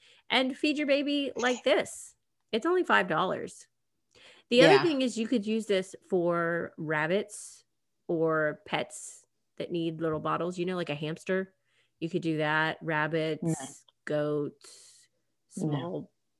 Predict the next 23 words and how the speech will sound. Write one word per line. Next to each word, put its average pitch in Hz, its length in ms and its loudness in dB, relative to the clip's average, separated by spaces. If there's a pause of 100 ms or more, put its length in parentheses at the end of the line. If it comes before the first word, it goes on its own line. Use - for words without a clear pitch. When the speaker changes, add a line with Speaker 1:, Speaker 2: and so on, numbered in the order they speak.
Speaker 1:
birds. 156 920 -4
<laughs> - 640 -4
Speaker 2:
What? 349 500 6 (1800)
Speaker 1:
I'm 196 140 8
just 302 240 6
thinking 285 320 4
of 190 100 4
other 208 260 4
things 226 380 -4
that - 240 -2
could 208 160 -6
drink 214 460 2
out 165 160 2 (100)
of 202 160 -14
the 403 240 -2
bottle. - 1080 2 (100)
Speaker 2:
<laughs> - 0 - (500)
Speaker 1:
Um, 240 380 10
okay, 339 240 8 (220)
so 262 320 10
are 208 100 10
you 254 60 12 (120)
Speaker 2:
Okay. 247 200 8